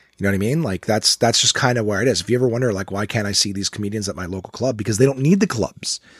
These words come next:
Their name is big enough that they can rent a, a venue, or their producers or managers or whatever, or, or that venue's just trying to book people and they reach out to them, say, "Hey, how much to bring you in for the night?" Okay, cool.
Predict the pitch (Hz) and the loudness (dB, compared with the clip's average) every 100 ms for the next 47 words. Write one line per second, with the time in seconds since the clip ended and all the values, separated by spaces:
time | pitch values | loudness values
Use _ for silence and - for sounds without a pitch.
0 | - - - 117 123 139 139 120 120 123 | -20 -2 0 2 2 4 4 4 4 4
1 | 120 151 - 92 - 98 98 135 135 147 | 4 2 2 -2 -2 -4 0 0 2 0
2 | 170 170 139 - 135 139 127 95 92 107 | 0 -2 -6 -4 -2 -2 -2 -2 -4 -6
3 | 175 - _ _ - 104 117 - 120 113 | -8 -10 _ _ -6 0 2 4 4 4
4 | 143 127 135 117 110 110 120 123 90 113 | 2 0 -2 -2 -4 -4 -4 -4 -4 4
5 | 165 175 160 196 - - - - 160 160 | 8 8 6 0 -10 -20 -6 4 6 6
6 | 143 131 160 165 131 139 - 127 98 123 | 4 4 4 4 2 0 0 0 0 -2
7 | - 127 147 127 113 123 120 113 117 107 | 0 -2 0 0 0 2 2 2 2 2
8 | 110 143 127 135 - 127 123 117 117 113 | 2 2 2 0 -2 -2 0 -2 -2 -4
9 | 87 76 101 101 - 139 - | -6 -6 -2 -2 0 -2 -2